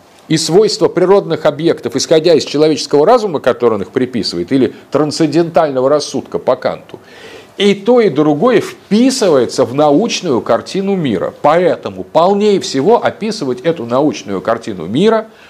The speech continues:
как дуалистическую. Ду-, это ее принципиальное свойство.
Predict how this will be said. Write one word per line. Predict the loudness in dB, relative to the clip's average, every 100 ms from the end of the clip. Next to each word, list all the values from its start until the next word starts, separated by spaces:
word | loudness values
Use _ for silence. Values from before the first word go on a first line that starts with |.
| -10
как | 0 0 0 -6 -10
дуалистическую. | 0 2 2 -2 -6 -6 -4 -6 -12 -18 -20 -20 _ _ _ _ _ _ -8
Ду-, | -4 -2
это | 0 0
ее | 0 -2
принципиальное | -2 -4 -4 -4 0 0 0 -10
свойство. | -8 -10 -10 -12 -14